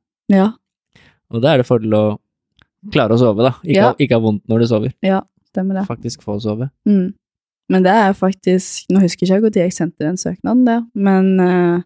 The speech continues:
Speaker 1: altså, etter sommerferien, eh, skulle jeg begynne å skrive bachelor, og da var jeg ganske klar på at jeg skal ha rutiner i dette. Eh, så da var det liksom ned på trening, hjem og skrive, ned på trening igjen. Så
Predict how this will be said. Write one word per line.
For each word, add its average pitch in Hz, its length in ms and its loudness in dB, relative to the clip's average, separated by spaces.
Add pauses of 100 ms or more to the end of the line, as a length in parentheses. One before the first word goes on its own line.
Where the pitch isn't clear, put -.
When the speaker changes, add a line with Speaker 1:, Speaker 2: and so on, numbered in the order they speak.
(1500)
Speaker 1:
altså, 185 300 0 (500)
etter 180 760 0
sommerferien, 190 960 0 (280)
eh, 185 240 2
skulle 185 260 0
jeg 180 80 -2
begynne 180 180 4
å - 20 -8
skrive 160 260 -4
bachelor, 214 480 -2
og 180 140 -2
da 180 140 4
var 165 160 2
jeg 175 100 2
ganske 170 380 -2 (420)
klar 156 260 -2
på - 180 -4
at 165 120 -8
jeg 165 140 -2
skal - 160 -4
ha 160 100 2
rutiner 165 540 0
i 214 100 2
dette. 247 300 -6 (260)
Eh, 175 640 2
så 190 160 -2
da 185 120 2
var 180 180 0
det 208 140 2
liksom 190 480 -2 (340)
ned 190 180 4
på 208 80 2
trening, 185 420 0
hjem 185 220 0
og 185 60 -6
skrive, 180 320 -4 (120)
ned 185 220 -4
på 190 100 -4
trening 175 320 -2
igjen. 185 260 0 (220)
Så - 180 0